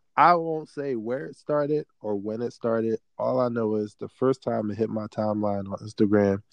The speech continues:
was two thousand sixteen. And I will tell you this,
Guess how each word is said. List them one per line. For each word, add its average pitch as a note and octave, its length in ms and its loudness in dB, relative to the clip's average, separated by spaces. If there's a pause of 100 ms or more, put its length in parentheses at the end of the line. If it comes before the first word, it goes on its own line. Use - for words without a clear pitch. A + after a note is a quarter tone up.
(460)
was G2+ 580 6
two C#3 160 6
thousand G#2+ 420 6
sixteen. G2 600 0 (580)
And A2+ 200 8
I G#2 100 6
will G2 140 -2
tell A#2 180 6
you A2+ 120 8
this, G#2+ 360 6